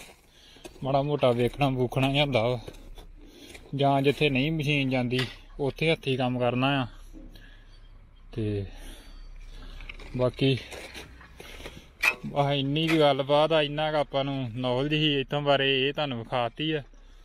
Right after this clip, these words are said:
ਤੇ ਜੇ ਹੋਰ ਕਿਸੇ ਨੂੰ ਕੋਈ ਜਿੱਦਾਂ ਪੇਪਰ ਪੂਪਰ ਖੋਲ੍ਹਣੇ ਆ, ਕੋਈ ਜਾਣਕਾਰੀ ਚਾਹੀਦੀ ਹੋਈ,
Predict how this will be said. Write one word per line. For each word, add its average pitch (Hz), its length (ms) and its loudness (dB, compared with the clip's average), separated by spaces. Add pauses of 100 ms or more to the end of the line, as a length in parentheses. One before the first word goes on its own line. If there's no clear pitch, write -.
(2500)
ਤੇ 104 380 -2 (500)
ਜੇ 135 240 6
ਹੋਰ 135 260 4
ਕਿਸੇ 143 200 0
ਨੂੰ 151 280 -2 (600)
ਕੋਈ 143 240 4 (840)
ਜਿੱਦਾਂ 139 280 4
ਪੇਪਰ 135 260 2
ਪੂਪਰ 139 320 0
ਖੋਲ੍ਹਣੇ 156 420 4
ਆ, 135 200 0
ਕੋਈ 143 140 -6
ਜਾਣਕਾਰੀ 135 540 -2
ਚਾਹੀਦੀ 151 340 4
ਹੋਈ, 131 260 2